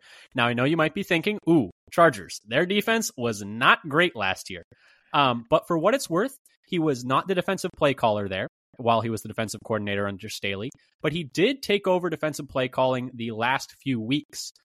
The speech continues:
with the Chargers from week sixteen to week eighteen. And I think it's worth noting,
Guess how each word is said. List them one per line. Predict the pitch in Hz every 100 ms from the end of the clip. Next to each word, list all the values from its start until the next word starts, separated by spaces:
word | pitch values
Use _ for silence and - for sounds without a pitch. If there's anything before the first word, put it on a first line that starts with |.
| _
with | 127
the | 123
Chargers | 110 120 104 - -
from | - 110
week | 117
sixteen | - 127 - 120
to | 113
week | 113 110
eighteen. | 113 - 92 - _ _ _
And | -
I | 269
think | 320
it's | 302
worth | 233 208
noting, | 202 180 185